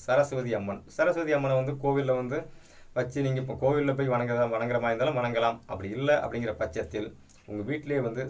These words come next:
சரஸ்வதி அம்மன் போட்டோ ஒண்ணு வாங்கி வச்சு அந்த அம்பாளுக்கு வந்து சாமந்தி பூ போட்டு நீங்க வந்து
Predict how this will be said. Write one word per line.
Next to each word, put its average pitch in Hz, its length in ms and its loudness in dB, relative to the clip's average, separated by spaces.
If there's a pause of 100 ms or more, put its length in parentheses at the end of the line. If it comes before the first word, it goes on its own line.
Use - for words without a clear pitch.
சரஸ்வதி 135 340 0
அம்மன் 123 240 -4
போட்டோ 131 300 -2
ஒண்ணு 113 180 -2
வாங்கி 113 300 -4
வச்சு 104 280 -10 (500)
அந்த 131 240 -2 (120)
அம்பாளுக்கு 127 460 2
வந்து 110 160 -6 (180)
சாமந்தி 147 580 2
பூ 139 100 -4 (140)
போட்டு 123 280 -2 (220)
நீங்க 117 160 -2 (100)
வந்து 127 180 -4